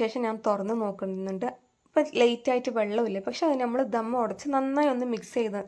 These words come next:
ചെയ്യുന്ന സമയത്ത് കറക്റ്റ് ആയിക്കോളും. ഈ സ്റ്റേജിൽ തന്നെ നെയ്യ് ഉണ്ടെങ്കിൽ ഒരു ടേബിൾ സ്പൂൺ നെയ്യും കൂടി ഒഴിച്ച് കൊടുക്കാവേ. അപ്പം അതും കൂടി ഒഴിച്ച് നന്നായി മിക്സ് ചെയ്യണേ.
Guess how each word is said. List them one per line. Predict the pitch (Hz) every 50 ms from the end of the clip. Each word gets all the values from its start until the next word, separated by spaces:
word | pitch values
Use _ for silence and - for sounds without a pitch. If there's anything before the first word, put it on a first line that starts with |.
| - -
ചെയ്യുന്ന | - 220 220 214 220 220 220
സമയത്ത് | 214 214 208 202 - - -
കറക്റ്റ് | 233 214 202 202 - - 220
ആയിക്കോളും. | 214 - 208 - - 202 208 233 294 440 - - - - - - - - _ - 330
ഈ | 349 370
സ്റ്റേജിൽ | - - 311 262 214 226 226 240 240 -
തന്നെ | 226 226 262 294 285
നെയ്യ് | 285 294 302 339 339 285
ഉണ്ടെങ്കിൽ | 240 233 240 254 254
ഒരു | 214 226 226
ടേബിൾ | - 202 190 196 202 -
സ്പൂൺ | - - 247 254 254 247 220
നെയ്യും | 208 202 202 220 226 220
കൂടി | 240 220 220 208 190
ഒഴിച്ച് | 185 190 190 -
കൊടുക്കാവേ. | 214 196 180 180 - 190 185 185 202 233 330 453 - - _ _ _ - - - - - - - -
അപ്പം | _ _ 330 294
അതും | 247 262 269 262
കൂടി | 277 294 285 277 247
ഒഴിച്ച് | 220 226 - 277 254 240
നന്നായി | 233 226 226 233 247 262 269 254
മിക്സ് | 226 190 180 - -
ചെയ്യണേ. | 226 208 202 208 226